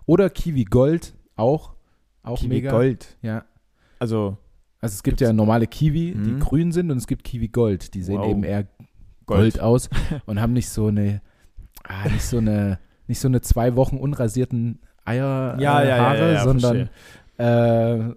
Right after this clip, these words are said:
Speaker 1: sondern die sind, haben ein bisschen weniger.
Speaker 2: Mhm. <laughs>
Speaker 1: Könntest du, also es gibt Menschen, ohne Scheiß,
Speaker 2: Ja.
Speaker 1: die essen Kiwi Gold, ohne zu schälen.
Speaker 2: Ah.
Speaker 1: Musst du mal probieren. Die haben wirklich wie so eine ganz dünne Schale ohne
Speaker 2: Mhm.
Speaker 1: Haare und so. Ziemlich geil.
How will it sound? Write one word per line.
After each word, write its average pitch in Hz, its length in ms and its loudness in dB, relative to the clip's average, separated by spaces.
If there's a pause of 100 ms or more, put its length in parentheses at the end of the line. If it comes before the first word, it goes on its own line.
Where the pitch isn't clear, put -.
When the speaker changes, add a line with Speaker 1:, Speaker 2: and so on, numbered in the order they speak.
(140)
Speaker 1:
sondern 120 280 -2
die 110 80 -2
sind, 113 180 -4
haben 123 120 -2
ein 113 40 -4
bisschen 135 260 0
weniger. 110 460 2 (180)
Speaker 2:
Mhm. 123 160 -4
<laughs> 151 240 6
Speaker 1:
Könntest - 380 2
du, 202 160 2 (160)
also 123 140 0
es - 100 -6
gibt - 220 -2
Menschen, 190 420 0
ohne 165 160 -2
Scheiß, 139 260 0
Speaker 2:
Ja. 135 200 -2 (220)
Speaker 1:
die 131 80 0
essen 143 220 0
Kiwi 156 280 -2
Gold, 143 440 2 (120)
ohne 147 260 2
zu - 140 -10
schälen. 104 320 -8 (1300)
Speaker 2:
Ah. 87 500 -10 (460)
Speaker 1:
Musst 135 200 -6
du 151 40 -2
mal 143 140 0
probieren. 117 360 -4 (240)
Die 127 100 2
haben 156 360 0
wirklich 156 320 -4
wie 147 60 -4
so 147 140 -2
eine 139 260 -2
ganz 143 340 -4
dünne 147 440 0
Schale 139 500 -6
ohne 117 300 -2
Speaker 2:
Mhm. 120 100 -2
Speaker 1:
Haare 120 300 -6
und 104 160 -12
so. 110 220 -20 (160)
Ziemlich 151 280 -8
geil. 107 260 -2